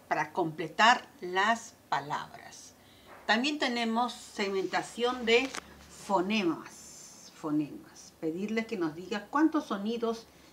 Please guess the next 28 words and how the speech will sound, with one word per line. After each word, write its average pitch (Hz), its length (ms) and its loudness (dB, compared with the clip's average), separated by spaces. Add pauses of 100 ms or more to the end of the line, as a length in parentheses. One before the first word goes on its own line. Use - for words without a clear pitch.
(160)
tiene 220 460 0
una 214 480 0
palabra. 143 680 -2
Ah, 170 180 -6
esto 220 200 -6
es 240 40 -4
muy 226 200 0
interesante, 196 760 -4
¿no? 190 260 0
Porque, 165 500 -2 (420)
eh, 170 140 4
una 214 280 0
cosa 220 220 0
son 226 240 0
sonidos 226 600 0
y 180 100 -8
otra 180 220 -6
cosa 196 220 -6
son 202 300 -6
cuántos, 180 560 -6 (380)
este, 160 600 -8
grafemas 185 600 -6
tiene. 226 380 -2
Los 160 140 -6
grafemas 190 420 -6
vienen 185 300 -6
a 185 60 -6
ser 190 280 -8